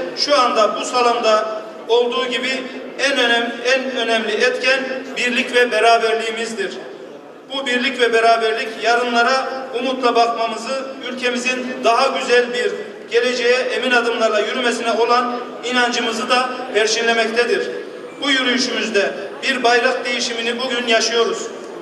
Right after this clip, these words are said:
Hamdolsun yine birlik ve beraberlik içerisinde yol arkadaşlığımızın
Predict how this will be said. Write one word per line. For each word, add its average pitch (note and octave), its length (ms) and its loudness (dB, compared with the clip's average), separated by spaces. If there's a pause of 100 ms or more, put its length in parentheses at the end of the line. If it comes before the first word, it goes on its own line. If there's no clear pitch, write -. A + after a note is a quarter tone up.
(120)
Hamdolsun B3 600 0
yine B3 260 2
birlik A#3 340 -4
ve A3+ 120 4
beraberlik A3+ 580 2
içerisinde G#3 540 -2 (520)
yol C4 280 2
arkadaşlığımızın A3 1040 0